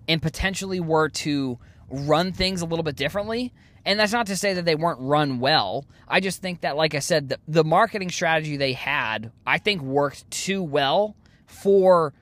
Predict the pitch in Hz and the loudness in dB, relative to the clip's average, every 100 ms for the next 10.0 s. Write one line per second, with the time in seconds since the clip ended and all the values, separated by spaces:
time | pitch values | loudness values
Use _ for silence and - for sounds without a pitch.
0 | _ - 139 160 175 165 139 143 131 117 | _ -12 -4 -2 -2 -2 -2 0 0 0
1 | 107 117 131 135 147 127 120 113 117 139 | -4 -6 -4 -4 -4 -6 -8 -10 -6 0
2 | 123 107 90 76 55 - _ _ _ _ | 0 -2 -12 -18 -18 -20 _ _ _ _
3 | 151 151 147 139 - _ _ 151 165 160 | 2 4 2 -2 -6 _ _ -2 0 2
4 | 202 156 135 131 156 147 131 135 147 - | 0 0 -2 -4 -4 -6 -8 -8 -8 -8
5 | - 233 233 180 110 135 139 - - 151 | -2 0 0 -2 -4 -2 -2 -4 -2 -2
6 | 143 127 - 139 143 165 170 180 170 - | -2 -4 -6 -8 -4 -4 0 0 0 -4
7 | 156 170 - 127 - 127 120 127 143 143 | -4 -4 -4 -4 -2 -2 0 0 -2 -6
8 | 127 131 123 113 - 131 113 113 - 113 | -6 -4 -4 -4 -6 -6 -4 -6 -4 -6
9 | 107 120 110 107 107 110 95 107 139 117 | -2 0 0 -4 -8 -10 -8 -2 0 -2